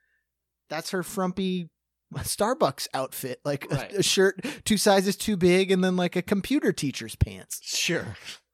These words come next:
Speaker 1: So, 'cause it was like, she's cute, but she dresses <laughs> like a substitute teacher.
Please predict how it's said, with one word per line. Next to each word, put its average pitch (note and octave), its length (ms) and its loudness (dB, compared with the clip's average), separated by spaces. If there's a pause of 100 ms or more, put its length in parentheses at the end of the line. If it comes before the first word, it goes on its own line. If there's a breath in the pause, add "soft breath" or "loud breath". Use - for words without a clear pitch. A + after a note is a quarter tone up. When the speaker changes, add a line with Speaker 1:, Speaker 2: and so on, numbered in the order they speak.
(840 loud breath)
Speaker 1:
So, - 220 0
'cause C4+ 160 6
it C4 60 6
was A#3 140 4
like, A#3 200 4 (180 loud breath)
she's - 260 0
cute, D4+ 340 6
but F#3+ 120 4
she A#3 140 -2
dresses A#3 400 2
<laughs> F3 120 0
like F3 120 -2
a D#3 100 4
substitute F#3+ 600 0
teacher. G#3+ 420 -4